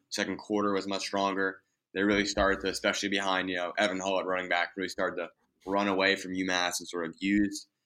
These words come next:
you know, it's, you mentioned strength on the offensive line, you know, just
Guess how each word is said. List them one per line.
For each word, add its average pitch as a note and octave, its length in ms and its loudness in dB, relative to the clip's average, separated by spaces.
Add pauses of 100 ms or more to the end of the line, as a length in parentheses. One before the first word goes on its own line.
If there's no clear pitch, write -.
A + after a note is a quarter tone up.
(120)
you - 60 -8
know, E2 160 0
it's, - 280 -2
you G2 100 -2
mentioned F2 300 -2
strength G#2 340 0
on G2 60 -2
the F#2+ 100 4
offensive F#2 380 -2
line, F2 480 -2 (100)
you E2+ 100 -8
know, E2 160 -4
just - 380 -6